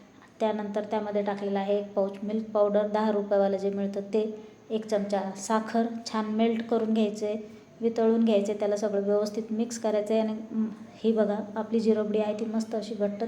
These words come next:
तयार होते. त्यानंतर काय करायचं आपल्याला, जो आपण पाक तयार केला तो त्या घेवरवरती व्यवस्थित असा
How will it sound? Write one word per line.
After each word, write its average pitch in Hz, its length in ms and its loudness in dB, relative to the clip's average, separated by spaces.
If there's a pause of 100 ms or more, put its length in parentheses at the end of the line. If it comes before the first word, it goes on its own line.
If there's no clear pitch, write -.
तयार 226 220 4
होते. 196 240 -4 (380)
त्यानंतर 240 400 2
काय 226 160 0
करायचं 208 320 -2
आपल्याला, 202 340 0 (800)
जो 226 80 4
आपण 226 280 2
पाक 240 240 0 (120)
तयार 226 180 6
केला 226 240 2 (180)
तो 233 80 0
त्या 220 140 2
घेवरवरती 214 760 2 (220)
व्यवस्थित 214 600 -2
असा 226 180 0